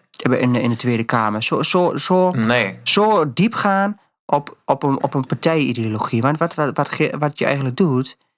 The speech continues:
Speaker 1: is je stelt in het principe inderdaad voor een bepaalde functie. Ik heb het zelf meegemaakt bij een bepaalde functie, dat ze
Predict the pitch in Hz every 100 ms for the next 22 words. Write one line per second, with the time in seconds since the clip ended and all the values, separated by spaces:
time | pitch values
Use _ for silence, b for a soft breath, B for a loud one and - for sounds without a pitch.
0 | _ _ - 139 - - 160 147 147 143
1 | - - 190 135 113 135 127 151 131 -
2 | b b b - 151 139 127 120 160 143
3 | 127 170 - 165 147 - 160 147 151 180
4 | 170 117 104 107 - _ _ _ _ _
5 | 127 120 117 113 117 107 - 120 113 -
6 | 131 151 -